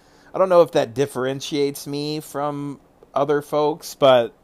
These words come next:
that might be one of the reasons why I have differing opinions than some folks.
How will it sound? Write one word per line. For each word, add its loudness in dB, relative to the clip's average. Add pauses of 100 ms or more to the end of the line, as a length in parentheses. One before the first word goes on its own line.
(140)
that -4
might -2
be -4
one -4
of -2
the -2
reasons -8
why 0 (520)
I 4
have 0
differing -6
opinions -8
than -10
some -10
folks. -8